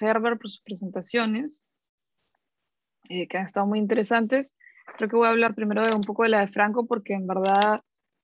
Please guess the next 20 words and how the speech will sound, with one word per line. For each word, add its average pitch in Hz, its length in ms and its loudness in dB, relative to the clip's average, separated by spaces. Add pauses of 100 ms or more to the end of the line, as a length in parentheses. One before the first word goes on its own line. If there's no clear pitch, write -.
(120)
de 208 160 0
lo 208 100 4
de 202 100 2 (100)
Herbert, 226 560 2
eh, 202 160 -4
quien 196 300 -6
es 202 120 -4
el 208 120 2
experto 208 400 -2
es 208 100 -2
Fernando, 196 460 0
entonces 202 260 -8
ya 196 100 0
dijo 196 280 -2
mucho 190 300 -8
de 196 80 -2
los 180 140 -10
comentarios 180 540 -8 (140)
que, 185 240 -6 (840)
que, 190 320 -2